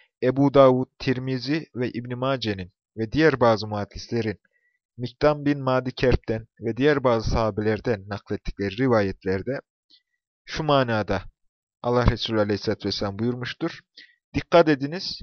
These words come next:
bana Kur'an ve onun bir misli verildi." Yakında karnı tok bir adam koltuğuna kurularak diyecek ki,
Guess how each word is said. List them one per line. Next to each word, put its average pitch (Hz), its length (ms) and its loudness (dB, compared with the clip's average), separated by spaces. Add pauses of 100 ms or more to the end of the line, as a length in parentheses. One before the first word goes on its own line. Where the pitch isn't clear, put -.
bana 147 220 4
Kur'an 175 500 2 (120)
ve 135 100 2
onun 151 420 -2
bir 147 120 -2
misli 135 400 2
verildi." 98 500 2 (880)
Yakında 156 640 4 (280)
karnı 160 300 4
tok - 300 0
bir 147 80 4
adam 113 260 4
koltuğuna 156 500 2
kurularak 147 540 2
diyecek 127 400 0
ki, 139 220 -4